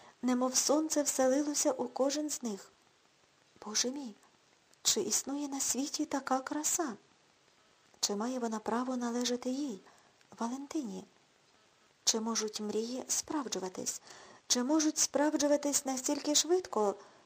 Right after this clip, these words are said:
Не встигла подумати. Ще до того, як відкрила конвертик із візитівкою і короткою запискою, Валя зрозуміла, від кого подарунок. Звичайно,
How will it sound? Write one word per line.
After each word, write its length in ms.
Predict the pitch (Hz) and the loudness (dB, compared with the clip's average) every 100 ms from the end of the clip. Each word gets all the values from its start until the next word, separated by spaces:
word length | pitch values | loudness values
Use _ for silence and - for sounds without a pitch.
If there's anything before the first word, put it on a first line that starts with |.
| _ _ | _ _
Не 120 | 220 | -2
встигла 380 | 226 - 226 254 | -2 2 0 0
подумати. 600 | 262 285 339 254 180 175 - _ _ _ _ _ _ _ _ - - | 0 0 0 -2 -4 -6 -8 _ _ _ _ _ _ _ _ -20 -8
Ще 260 | - 226 | 0 2
до 100 | 220 | 4
того, 220 | 226 254 | 4 2
як 260 | 220 220 220 | 4 2 0
відкрила 460 | 240 - 269 277 269 | -6 -2 0 2 2
конвертик 680 | 247 247 285 269 214 214 - | 0 2 2 2 -2 -4 -4
із 180 | 226 | -2
візитівкою 720 | 220 233 226 - 294 - 285 | 0 2 0 -2 -4 -2 -2
і 100 | 262 | -2
короткою 460 | - 262 269 269 233 | 0 2 2 4 4
запискою, 580 | 233 240 320 - 294 294 - - - - _ _ | 2 0 -2 0 0 0 -6 -20 -20 -20 _ _
Валя 580 | 233 214 240 247 269 269 | -4 4 4 4 0 2
зрозуміла, 800 | 254 254 254 247 262 311 233 196 190 - _ _ _ _ _ - | 2 2 2 0 0 0 0 -2 -6 -18 _ _ _ _ _ -8
від 240 | 226 233 | -4 -4
кого 260 | - 220 226 | 0 0 0
подарунок. 640 | 240 226 277 247 185 - - _ _ _ _ _ _ | 0 0 -2 -4 -8 -10 -20 _ _ _ _ _ _
Звичайно, 680 | - 220 226 226 311 226 190 | -10 -4 -2 -2 -2 -4 -8